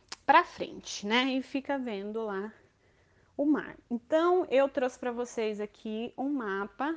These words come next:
um mapa, uma representação, na verdade, e que mostra o que, que país estaria na nossa frente,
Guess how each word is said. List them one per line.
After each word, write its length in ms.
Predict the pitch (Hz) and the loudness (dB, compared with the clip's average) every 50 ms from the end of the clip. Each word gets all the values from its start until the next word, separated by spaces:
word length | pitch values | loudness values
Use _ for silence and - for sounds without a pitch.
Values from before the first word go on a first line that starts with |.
| 311 - - | -6 -10 -14
um 120 | - 220 | -12 -10
mapa, 300 | 202 202 214 - - 214 | -10 -10 -10 -10 -12 -12
uma 180 | 202 202 196 202 | -10 -10 -10 -10
representação, 840 | 202 214 220 233 240 233 233 226 - 214 208 - - 202 196 196 | -8 -8 -6 -6 -6 -6 -6 -6 -6 -8 -8 -8 -10 -10 -10 -10
na 120 | 208 214 208 | -10 -12 -12
verdade, 520 | 196 202 196 190 196 196 202 214 - - _ _ _ _ _ _ _ _ _ _ _ _ _ _ - | -14 -14 -12 -12 -10 -8 -10 -10 -10 -14 _ _ _ _ _ _ _ _ _ _ _ _ _ _ -4
e 360 | 247 254 262 262 269 277 269 - | -2 0 0 0 0 0 -2 -4
que 100 | - 269 | -2 2
mostra 680 | 285 302 294 269 254 254 262 - - - 311 302 302 - | 4 6 8 8 8 6 6 2 -4 -2 -2 -2 -2 -2
o 100 | - 277 | -4 -6
que, 440 | 269 - - - 294 339 359 370 359 - _ _ _ _ _ _ _ _ - - - - - - | -6 -6 -4 0 2 4 4 2 0 -4 _ _ _ _ _ _ _ _ -20 -20 -20 -20 -8 -2
que 120 | - 311 | 0 0
país 540 | 311 - 370 330 311 262 254 269 311 285 294 | 2 4 6 6 6 6 6 4 2 2 0
estaria 500 | 320 - - 320 294 269 254 254 269 277 | -4 -2 0 2 2 2 2 0 -2 -2
na 100 | 277 277 | -2 -4
nossa 340 | 269 269 269 269 - 294 302 | -4 -4 -6 -4 -4 -4 -4
frente, 540 | - - 226 220 226 233 233 - - - | -4 -6 -6 -6 -6 -6 -8 -10 -14 -20